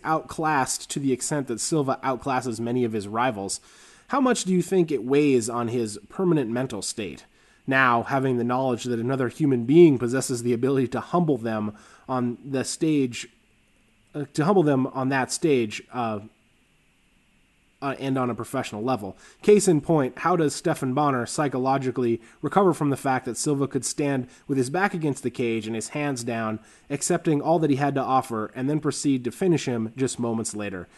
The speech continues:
This is like <laughs> existential defeat or something. Do you guys think that a fighter changes as a human being after something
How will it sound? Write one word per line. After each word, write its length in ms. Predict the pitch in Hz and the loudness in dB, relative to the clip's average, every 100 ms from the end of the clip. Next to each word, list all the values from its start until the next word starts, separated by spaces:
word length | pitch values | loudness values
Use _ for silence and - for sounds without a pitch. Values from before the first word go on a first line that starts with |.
| - _ | -20 _
This 160 | 170 185 | -2 2
is 140 | 139 | 2
like 340 | 147 131 - - | 2 0 -2 -8
<laughs> 100 | _ | _
existential 640 | 135 - 165 - 165 147 143 | -6 2 2 2 -2 0 -2
defeat 460 | 120 - 160 107 - | -4 -4 -2 -2 -6
or 100 | 107 | -4
something. 500 | 147 135 - 98 101 - - - - | -2 -2 -2 -8 -10 -16 -20 -12 -2
Do 80 | |
you 80 | 175 | 2
guys 240 | 202 190 - | 4 2 4
think 200 | 180 156 | 4 4
that 100 | 139 | 0
a 40 | |
fighter 340 | - 151 147 | 0 2 2
changes 420 | 135 147 147 143 135 | 0 0 2 2 0
as 100 | 120 | -2
a 60 | |
human 300 | 117 139 127 | -2 0 0
being 340 | 117 127 139 127 | 0 0 0 -2
after 240 | 117 117 | -4 -8
something 560 | - 127 117 123 117 | -6 -6 -4 -4 -4